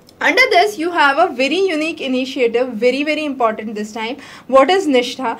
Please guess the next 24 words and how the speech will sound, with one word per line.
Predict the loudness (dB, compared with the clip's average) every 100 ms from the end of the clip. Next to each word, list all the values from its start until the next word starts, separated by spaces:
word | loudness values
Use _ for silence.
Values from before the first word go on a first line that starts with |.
| -12 -6 0
It | 2
is | 4
a | 4 4
national | 4 2 0 2 2
initiative | 0 -4 -4 -2 0 0 0
for | 0 0
school | -4 -8 2 2 2
heads | -2 -6 -8
and | -6 -4 -4 -8
teachers' | -10 -2 -2 -2
holistic | -4 0 2 2 0 -2 -2
advancement. | -2 -6 -8 -10 -8 -10 -10 -16 -20 0
So | 4
it | 4 4
aims | -2 -2 -2 0
to | 2 2 0
bring | -2 -2 -2
in | -2 -4 -10 -8 -2
capacity | 2 4 4 4 4 4
building | 2 -2 -4 -4
for | -2 -2
nearly | -2 -2 -2
forty-two | -4 -2 -2 -4 -10 0 6 6 6
lakh | 4 2 0